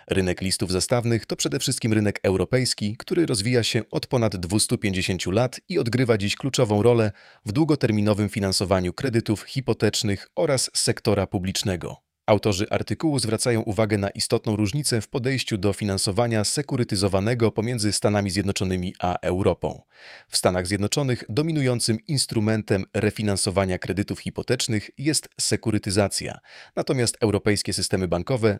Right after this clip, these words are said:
tradycyjnie opierają się właśnie na listach zastawnych jako stabilnym i odpornym źródle finansowania, szczególnie w okresach podwyższonej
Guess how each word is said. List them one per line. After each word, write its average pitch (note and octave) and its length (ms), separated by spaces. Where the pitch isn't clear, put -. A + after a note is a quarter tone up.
tradycyjnie B2+ 720
opierają G2 460
się F#2 140
właśnie F#2+ 400
na F2+ 120
listach F2+ 360
zastawnych G#2 640
jako C#3 260
stabilnym F#2+ 540
i F3 180
odpornym G#2 540
źródle F#2 320
finansowania, G2+ 720
szczególnie A2+ 540
w - 120
okresach G2+ 640
podwyższonej G#2 880